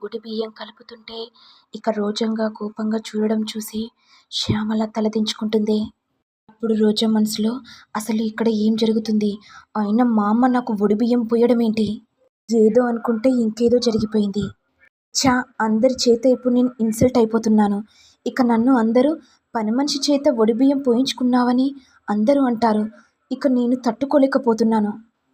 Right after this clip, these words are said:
అని రోజా మనసులో అనుకుంటూ ఉండగా ఇక పెద్ద మనిషి వెంటనే, "శ్యామల నీకు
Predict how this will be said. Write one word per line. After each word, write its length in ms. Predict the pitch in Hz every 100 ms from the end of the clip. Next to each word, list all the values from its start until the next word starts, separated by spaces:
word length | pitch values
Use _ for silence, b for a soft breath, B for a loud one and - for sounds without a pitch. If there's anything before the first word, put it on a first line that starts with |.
| - - _ 214
అని 140 | 226
రోజా 380 | 214 214 214 226
మనసులో 440 | 220 214 - 226
అనుకుంటూ 480 | 220 214 233 220 220
ఉండగా 400 | 214 214 214 220 240 _ _ _ _ _ -
ఇక 160 | 226 220
పెద్ద 260 | 226 220
మనిషి 360 | 220 220 214 233
వెంటనే, 540 | 226 214 226 214 247 b b -
"శ్యామల 440 | - 226 208 240
నీకు 460 | 269 262 262 269 -